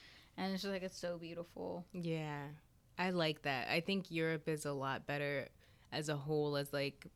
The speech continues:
Speaker 2: preserving their old stuff.
Speaker 1: Mm-hmm.
Speaker 2: And America's like, "Oh, that's falling apart.
Speaker 1: Tear
Speaker 2: Let's
Speaker 1: it
Speaker 2: knock it down
Speaker 1: down.
Speaker 2: and make it
Speaker 1: <laughs>
Speaker 2: into a new mall."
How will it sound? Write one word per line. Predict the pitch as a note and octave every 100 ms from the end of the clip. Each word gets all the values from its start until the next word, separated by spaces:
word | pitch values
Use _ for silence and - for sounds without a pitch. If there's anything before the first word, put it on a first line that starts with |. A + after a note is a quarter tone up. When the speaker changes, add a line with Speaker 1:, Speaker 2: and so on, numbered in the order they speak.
| - - -
Speaker 2:
preserving | - D#3+ D3 C#3+ C#3+ C#3 C3+ C#3
their | C#3 C#3
old | C3+ C3+ C3+
stuff. | - C#3 C3 C#3
Speaker 1:
Mm-hmm. | A#3 A#3 A3+ F#3+ F#3
Speaker 2:
And | D#3+
America's | D#3+ D#3 D#3+ E3 E3 D#3
like, | D3+ D3 C#3+ -
"Oh, | D3+ E3 D3
that's | D3+ F3
falling | - D3+ D3+ D#3+ D#3
apart. | D3 D3 D#3+ F#3+ E3 - - - -
Speaker 1:
Tear | F3+ A3
Speaker 2:
Let's | F#3+
Speaker 1:
it |
Speaker 2:
knock | F3 F#3+
it | B3
down | - F#3 F#3
Speaker 1:
down. |
Speaker 2:
and | C#4+ F3
make | A#3+
it | E4 F3
Speaker 1:
<laughs> |
Speaker 2:
into | F3 - F3+
a | E3
new | E3 E3+
mall." | D#3+ D#3+ E3 D3 C#3+